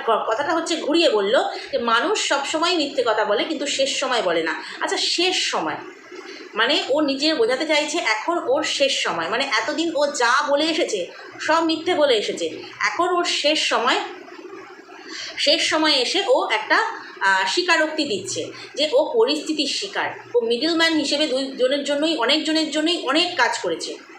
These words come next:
অনেকজনের জন্যই অনেক কাজ করেছে, মাঝখান থেকে ও খারাপ হয়ে গেছে।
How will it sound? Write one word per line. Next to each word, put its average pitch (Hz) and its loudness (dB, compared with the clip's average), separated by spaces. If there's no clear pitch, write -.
অনেকজনের 302 2
জন্যই 339 0
অনেক 294 2
কাজ 285 2
করেছে, 294 0
মাঝখান 269 2
থেকে 285 -4
ও 302 -2
খারাপ 240 2
হয়ে 202 2
গেছে। 151 -6